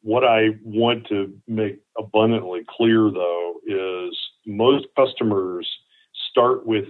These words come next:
a P O V. Um, it's an experience or a discovery trial, really, Skip, where they pick one or two stores that is, that best represents, um,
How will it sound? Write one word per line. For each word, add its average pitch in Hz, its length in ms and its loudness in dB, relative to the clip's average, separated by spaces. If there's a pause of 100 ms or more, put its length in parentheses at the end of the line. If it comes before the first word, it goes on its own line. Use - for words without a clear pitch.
(100)
a 101 240 -2 (100)
P 123 300 -2
O 117 180 2
V. 98 380 -4 (760)
Um, 98 640 0
it's 113 200 -4
an 131 80 0
experience 147 680 2
or 110 120 2
a 98 60 -2
discovery 110 600 0
trial, 92 460 -2
really, 92 360 0 (120)
Skip, 95 320 -6 (120)
where 98 480 0 (500)
they 110 100 4
pick 117 480 0
one 120 260 0
or 117 120 2
two 117 240 -2 (100)
stores 101 580 2
that 101 140 0
is, 95 80 -2 (380)
that 110 220 0
best 123 260 2
represents, 107 760 0 (760)
um, 95 440 -4